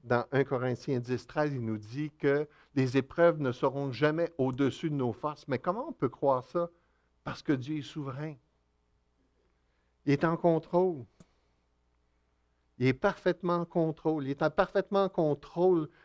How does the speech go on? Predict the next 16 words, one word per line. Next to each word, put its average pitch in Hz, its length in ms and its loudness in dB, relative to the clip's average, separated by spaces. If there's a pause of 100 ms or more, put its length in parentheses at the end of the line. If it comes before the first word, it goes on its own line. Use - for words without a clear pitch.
(220)
de 139 80 6
la 135 200 4
méchanceté 151 640 0
humaine, 139 360 2
parfaitement 190 500 0
en 175 40 0
contrôle 165 540 0
de 143 80 4
la 131 200 4
vie, 139 220 -6
parfaitement 190 520 2
en 185 40 0
contrôle 175 520 -2
de 139 100 2
la 131 220 -2
mort 127 540 -6